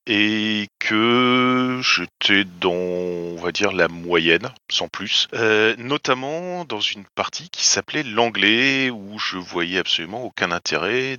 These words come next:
d'apprendre à parler une langue étrangère que de toute façon je ne parlerais pas parce que je connaissais personne à l'époque. Et ça a été comme ça jusqu'en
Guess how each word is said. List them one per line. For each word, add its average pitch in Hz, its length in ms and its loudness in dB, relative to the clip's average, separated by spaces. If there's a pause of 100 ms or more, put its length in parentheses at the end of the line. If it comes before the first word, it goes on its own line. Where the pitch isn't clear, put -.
d'apprendre 104 540 -6
à 82 60 -4
parler 85 380 -2
une 95 140 -6
langue 87 200 -6
étrangère 90 440 -4
que - 120 -14
de - 60 -16
toute - 160 -10
façon 131 400 -2
je - 400 -10
ne 80 80 -18 (140)
parlerais 82 520 0
pas 151 160 4
parce - 200 -2
que 107 100 -8
je - 80 0
connaissais - 360 -4
personne - 420 2
à 90 40 -6
l'époque. - 360 -12 (120)
Et 95 1120 2
ça - 260 6
a 95 40 4
été 104 240 -2
comme 107 240 -4
ça 120 320 2
jusqu'en - 880 -4